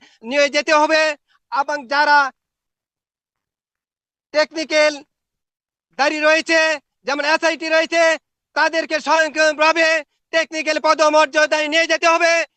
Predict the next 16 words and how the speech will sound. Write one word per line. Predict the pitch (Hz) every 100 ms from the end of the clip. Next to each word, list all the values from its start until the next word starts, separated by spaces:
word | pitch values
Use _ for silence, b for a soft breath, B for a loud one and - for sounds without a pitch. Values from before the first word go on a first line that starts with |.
| _ _ -
যতক্ষণ | 320 339 311 302
পর্যন্ত | 294 320 320 311 330 320 302 - _ _
আমাদেরকে | 311 330 311 330 302 302
টেকনিক্যাল | - 330 - 320 311 311
দাবি | 302 330 320
মেনে | 320 330
নিয়ে | 311 302
না | 320 349
হবে, | 349 349 349 - _ -
আমাদের | 339 330 339 320
নিয়োগ | 311 349 320
বিধি | 330 330
সংশোধন | 294 320 302 330 320
না | 302 339
করা | 330 320
হবে, | 320 330